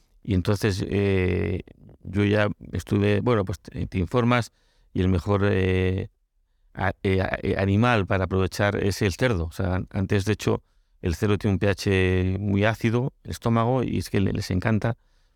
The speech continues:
Además, les, les, les recompone el, el P H. Y, de hecho, antiguamente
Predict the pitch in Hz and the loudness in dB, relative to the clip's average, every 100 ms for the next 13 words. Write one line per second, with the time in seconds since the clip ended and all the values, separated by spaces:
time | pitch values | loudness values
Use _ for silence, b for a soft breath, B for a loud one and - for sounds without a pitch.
0 | _ - 90 98 101 95 87 90 - 98 | _ -4 0 2 2 2 0 -2 -2 -2
1 | 92 - - _ _ _ _ _ - 92 | -2 -4 -12 _ _ _ _ _ -4 0
2 | 90 90 98 92 113 107 101 98 95 98 | 0 0 -2 0 0 2 4 4 2 0
3 | - 98 92 90 87 87 90 95 - 92 | -2 -2 2 2 2 0 -2 -4 -4 -4
4 | - 110 - 110 - _ _ _ _ _ | 0 -2 -2 -10 -14 _ _ _ _ _
5 | _ - 95 92 92 90 87 87 87 - | _ 0 2 4 4 4 4 2 0 -4
6 | - 90 104 - 110 107 _ _ _ _ | -6 -2 0 2 0 0 _ _ _ _
7 | _ _ - 95 87 101 101 107 110 107 | _ _ -4 -2 2 2 2 2 2 0